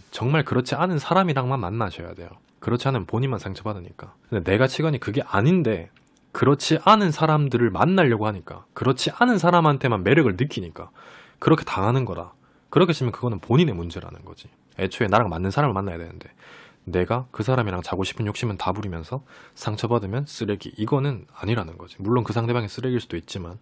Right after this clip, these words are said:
그런 거 다 따지고 놓으면 한도 끝도 없으니까. 어떤 얘기를 하고자 하는지는 조금 이해하셨을 거라고 생각해요.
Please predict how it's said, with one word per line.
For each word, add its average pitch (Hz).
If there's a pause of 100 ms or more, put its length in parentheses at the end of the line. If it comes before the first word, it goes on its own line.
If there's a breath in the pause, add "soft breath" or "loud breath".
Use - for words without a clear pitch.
(160)
그런 120
거 104
다 92
따지고 107
놓으면 87
한도 110
끝도 -
없으니까. - (560 loud breath)
어떤 127
얘기를 98 (520 loud breath)
하고자 123
하는지는 104 (360)
조금 90 (120)
이해하셨을 123
거라고 87
생각해요. 95